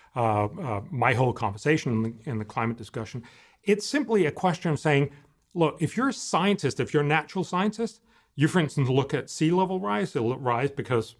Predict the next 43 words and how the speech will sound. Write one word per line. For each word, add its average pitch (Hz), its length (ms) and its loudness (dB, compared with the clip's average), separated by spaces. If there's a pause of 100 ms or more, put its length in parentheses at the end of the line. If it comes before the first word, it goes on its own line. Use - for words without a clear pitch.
(140)
you 131 80 -8
know, 101 160 -8
as 107 140 -12
temperatures 113 480 -10
get - 160 -16
higher, 196 480 -6 (600)
seawater, 120 500 -6
just - 200 -18
like 110 160 -12
everything 110 320 -10
else, 196 240 0 (220)
expands. 175 560 -2 (280)
And 143 80 -2
so 160 120 4
we're 147 160 6
gonna 143 180 2 (180)
maybe 143 240 0
see 139 280 -2 (240)
three 165 180 4
feet 143 240 4
of 110 80 0
sea 139 160 2
level 110 220 2
rise. 101 260 -2 (460)
And 185 120 8
then 226 120 6
they 220 120 6
say, 190 300 2
"So 269 380 2
everybody 233 420 4
who 180 100 4
lives 190 320 2
within 165 360 4
those 151 280 2
three 147 200 2
feet 143 280 -2
of 185 120 -6
sea 285 200 0
level, 123 380 2 (320)
they'll 135 160 2
have 139 220 2
to 180 100 2
move." 247 320 2